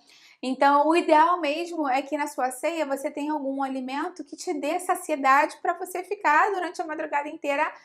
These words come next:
sem ter fome e com os níveis de açúcar do sangue controlados. Um alimento que pode te ajudar muito é a chia, porque a chia,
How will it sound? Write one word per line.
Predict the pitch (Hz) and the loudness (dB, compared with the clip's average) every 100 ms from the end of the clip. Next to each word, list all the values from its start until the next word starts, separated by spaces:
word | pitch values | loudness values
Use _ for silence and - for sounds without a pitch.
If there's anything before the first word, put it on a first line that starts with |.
| _ _ _ _ | _ _ _ _
sem | - 285 277 | -6 -2 0
ter | 294 311 | 0 0
fome | - 349 381 427 | 2 6 6 4
e | 415 415 | 4 2
com | 392 415 415 | 0 -4 -2
os | |
níveis | 359 311 320 | -2 -2 -2
de | 349 | -4
açúcar | 339 330 339 | -6 -8 -8
do | 330 | -8
sangue | - 320 | -6 -8
controlados. | - 330 320 381 302 226 226 - - - _ | -6 -8 -4 0 2 0 -2 -12 -20 -20 _
Um | 285 | 4
alimento | 320 330 349 - | 6 6 0 -2
que | - | 0
pode | 330 330 | 0 0
te | - | -2
ajudar | 330 330 294 320 | -4 0 2 2
muito | 294 302 320 | 0 -4 -2
é | 320 | -2
a | 330 | -2
chia, | - - 311 285 269 254 | -6 -10 -8 -4 0 0
porque | 269 277 285 | 0 -6 -6
a | 285 | -6
chia, | - 285 285 | -6 0 0